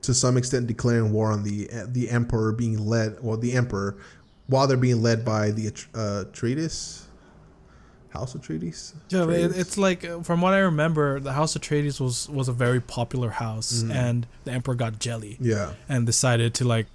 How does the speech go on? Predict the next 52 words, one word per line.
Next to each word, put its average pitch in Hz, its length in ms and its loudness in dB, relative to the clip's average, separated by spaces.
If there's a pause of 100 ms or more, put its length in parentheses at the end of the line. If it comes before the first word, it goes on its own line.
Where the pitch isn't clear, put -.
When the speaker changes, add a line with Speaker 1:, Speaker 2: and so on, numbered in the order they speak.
Speaker 2:
get 127 220 0
House 127 400 2
Harkonnen 120 580 2
and, 110 160 -2 (120)
and, 123 220 2
and 135 240 4
some - 180 4
of 127 120 4
his 120 140 4
Sakaar 123 540 2
guards, 113 420 2
which 113 120 -6
is 117 100 0
his 113 140 0
personal 120 360 0
guard, 117 280 0
to, 123 80 -2
like, 110 140 -6
wipe 123 300 0
them 120 160 2
out, 110 240 -4 (580)
basically. 120 600 -2 (200)
But 127 140 2
the 151 80 0
thing 165 240 4
is, 147 500 2
one 139 360 4
dude 147 200 4
lived, 151 520 2
like, 143 160 6
the 135 200 2
Speaker 1:
<laughs> - 0 -
Speaker 2:
heir 143 220 6
apparent 135 480 2
to 131 140 2
it 120 60 4
has 117 120 -2
lived, 131 320 4
so 127 140 2
now 127 240 4
we're 131 200 4
gonna, 135 140 0
we're 143 160 2
gonna 151 160 4
see 156 200 2
that, 139 260 2 (240)
what 135 160 2
he 135 100 2
does, 117 460 2
right? 113 180 4
Speaker 1:
Yeah. 92 220 2
Speaker 2:
Like, 113 180 -2